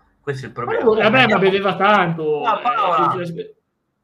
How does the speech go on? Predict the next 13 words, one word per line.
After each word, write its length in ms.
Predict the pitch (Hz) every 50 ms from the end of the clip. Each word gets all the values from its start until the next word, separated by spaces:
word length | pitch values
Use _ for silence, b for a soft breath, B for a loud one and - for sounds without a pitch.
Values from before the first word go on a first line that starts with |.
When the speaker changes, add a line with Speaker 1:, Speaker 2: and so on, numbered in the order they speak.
| _
Speaker 2:
ciao, 300 | _ - 196 196 190 -
Paola. 720 | - 233 226 220 214 202 190 185 170 160 156 160 - _ _ _
È 80 | 180 185
il 40 |
classico 360 | 180 208 233 240 240 - 214 220
esempio 260 | 196 233 262 240 226
di 60 | 190
chi 120 | 170 170 170
beve 240 | 160 175 170 170 165
troppo, 480 | 165 151 165 202 214 196 165 170 151 -
però 180 | 135 135 123
poi 880 | - _ 156 180 185 175 165 147 139 131 123 123 123 120 117 120 123 123
tira 120 | 147 165